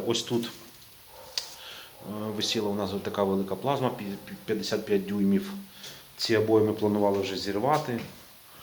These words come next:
Ось тут були радіатори в нас. Ну, тобто ми почали вкладати в неї, міняти вікна. Ось поставили вікна металопластикові, дуже такі теплі.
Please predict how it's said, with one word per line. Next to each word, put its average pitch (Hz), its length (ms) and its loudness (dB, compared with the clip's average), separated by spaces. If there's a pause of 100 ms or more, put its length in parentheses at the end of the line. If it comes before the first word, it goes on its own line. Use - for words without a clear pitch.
(400)
Ось 101 160 -4
тут 110 160 -2
були 104 260 2
радіатори 117 540 2
в 110 80 -2
нас. 107 280 -2
Ну, 165 280 2
тобто 131 260 0
ми 127 360 4
почали 123 340 2
вкладати 123 480 4
в 113 60 0
неї, 110 200 2
міняти 110 420 2
вікна. 127 340 -2
Ось 104 340 -2 (840)
поставили 104 520 -2
вікна 120 380 -4 (300)
металопластикові, 101 920 0 (760)
дуже 98 300 -8
такі 95 220 -8
теплі. 95 380 -2